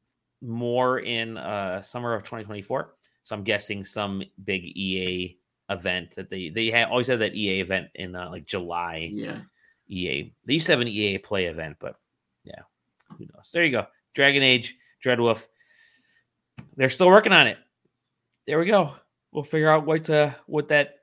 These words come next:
Speaker 1: that becomes. But, um, let's get on to some of the games that we've been playing before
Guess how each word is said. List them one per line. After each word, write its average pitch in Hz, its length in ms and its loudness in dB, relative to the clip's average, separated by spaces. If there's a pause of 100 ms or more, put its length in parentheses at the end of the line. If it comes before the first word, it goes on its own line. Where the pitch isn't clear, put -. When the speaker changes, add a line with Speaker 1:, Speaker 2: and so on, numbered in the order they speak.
Speaker 1:
that 139 200 -8
becomes. 101 440 -10
But, 127 380 2
um, 110 460 2 (1080)
let's - 100 -20
get 143 120 -2
on 139 80 -2
to 135 80 -10
some 127 140 -8
of 117 40 -6
the 110 60 -4
games 110 260 -2
that 113 60 -6
we've 95 100 -10
been 95 160 -8
playing 98 320 -8
before 95 340 -8